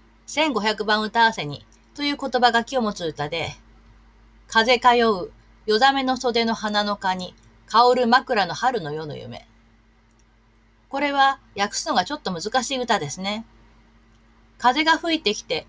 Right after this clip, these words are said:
ふと目が覚めると、庭の花、」これは桜ですね。「庭の桜の香りが私の袖にまで届いている。」同じように花の匂いに包まれたこの枕で、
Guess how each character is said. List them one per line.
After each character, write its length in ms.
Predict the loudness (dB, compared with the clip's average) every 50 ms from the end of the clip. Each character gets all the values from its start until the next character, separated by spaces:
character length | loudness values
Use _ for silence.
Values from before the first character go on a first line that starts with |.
| _ _ _
ふ 80 | -10 -4
と 100 | -2 0
目 140 | 2 2 2
が 100 | 2 0
覚 160 | 0 -2 -6
め 140 | -6 -6 -8
る 120 | -10 -10
と、 200 | -12 -12 -14 -14 -16 _ _ _ _ _ _ _ -6
庭 300 | 0 2 4 6 6 4
の 240 | 4 2 0 -2 -4 _
花、」 400 | -10 -8 -4 0 2 2 0 0
こ 80 | -2 -2
れ 100 | 0 0
は 120 | 0 0
桜 420 | 0 -2 -8 -6 -4 -4 -2 -2 -2
で 100 | -4 -8
す 120 | -10 -10
ね。 200 | -12 -12 -12 -12 -14 -18 -20 -20 _ -12
「庭 220 | -4 -2 0 0 0
の 100 | -2 -2
桜 380 | -4 -4 -2 0 0 2 2
の 120 | 2 2 2
香 220 | 2 2 2 2
り 120 | 0 0 2
が 240 | 4 4 4 4 0 -8 -20 _ _
私 280 | -4 -2 0 0 0 0 -2
の 80 | -2
袖 260 | -2 -2 0 0 0 0
に 80 | 2
ま 80 | 2 2
で 120 | 2 0
届 280 | -2 -6 -6 -4 -6 -6
い 40 | -8
て 120 | -10 -12
い 80 | -12 -12
る。」 80 | -14 -20 -20 -20 _ _ _ _ _ _ _ _ _ _ _ _ _ _ _
同 120 | 0 4 6 6 6
じ 120 | 6 4 0
よ 140 | 0 0 0
う 40 |
に 280 | 0 0 -2 -2 -4 -6 _ _ _ _
花 220 | 0 2 2 2
の 100 | 2 2
匂 260 | 0 0 0 0 0 0
い 80 | 0
に 80 | -2 -2
包 240 | -4 -6 -2 0 2
ま 80 | 2
れ 100 | 2 0
た 100 | -2 -8
こ 120 | -8 -8 -6
の 100 | -2 0
枕 400 | 0 0 0 -2 -2 -2 -2 -2
で、 180 | -4 -8 -12